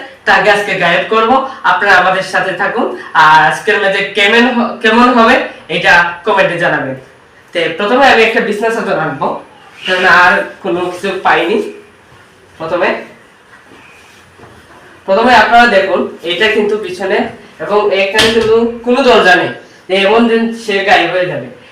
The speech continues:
এমনকি সে লুকিয়ে যাবে অন্য নৌকা, এটাও নয়। আপনারা এখন দেখবেন আমরা কিভাবে নাই করি। দেখুন,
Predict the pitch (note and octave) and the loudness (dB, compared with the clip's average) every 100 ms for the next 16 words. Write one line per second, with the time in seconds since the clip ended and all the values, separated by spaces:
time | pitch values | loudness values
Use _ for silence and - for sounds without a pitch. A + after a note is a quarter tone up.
0 | - F3+ A3+ B3 C4 C4+ - - G#3+ A#3+ | -10 -2 0 2 0 -4 -6 -2 2 2
1 | A#3+ - - - - G#3+ A3 C4+ C#4 C4 | 2 -4 -16 -16 -4 -2 2 2 2 4
2 | B3+ B3 A#3 A#3+ B3 B3 A#3 F3 - - | 4 4 4 4 4 4 2 0 -2 -12
3 | - _ _ - F#3 A#3 B3 C4+ - - | -20 _ _ -6 -2 2 2 2 -4 -16
4 | - D3+ D3+ A#2 A2+ - _ _ _ - | -18 -8 -6 -6 -10 -20 _ _ _ -6
5 | - G#3 G#3+ A#3 G#3+ F3+ G3 F#3+ F#3+ G3+ | -2 2 2 2 -2 -4 -2 -2 -2 0
6 | B3 B3 - D#3 E3 E3+ E3+ F3+ F3 E3 | -2 -4 -10 -8 -4 -4 -4 -4 -4 -2
7 | D3 B2+ B2+ B2 - - - - _ _ | -4 -6 -10 -16 -20 -20 -20 -20 _ _
8 | _ - - - - - - - - - | _ -20 -20 -20 -20 -20 -20 -20 -20 -20
9 | - - - - - - _ E3 G#3+ C#4 | -20 -20 -20 -20 -20 -20 _ -6 -2 -2